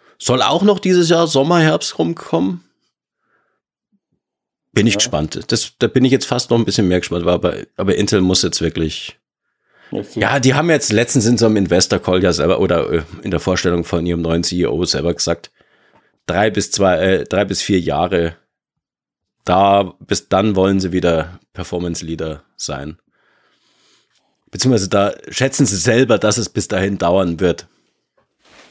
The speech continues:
Speaker 2: Ich sag dir ganz ehrlich, als Investor würde ich sagen, <clears throat>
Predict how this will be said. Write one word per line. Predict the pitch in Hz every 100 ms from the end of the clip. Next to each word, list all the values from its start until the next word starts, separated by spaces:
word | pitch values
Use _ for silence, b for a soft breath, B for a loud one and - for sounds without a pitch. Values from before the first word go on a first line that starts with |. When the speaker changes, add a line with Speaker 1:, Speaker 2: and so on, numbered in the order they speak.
| b -
Speaker 2:
Ich | 117
sag | 104
dir | 104
ganz | 95 101
ehrlich, | 123 147
als | 123 -
Investor | 101 98 113
würde | 113 107
ich |
sagen, | 117 110 107 b b b b b -
<clears throat> | - - 190 131 104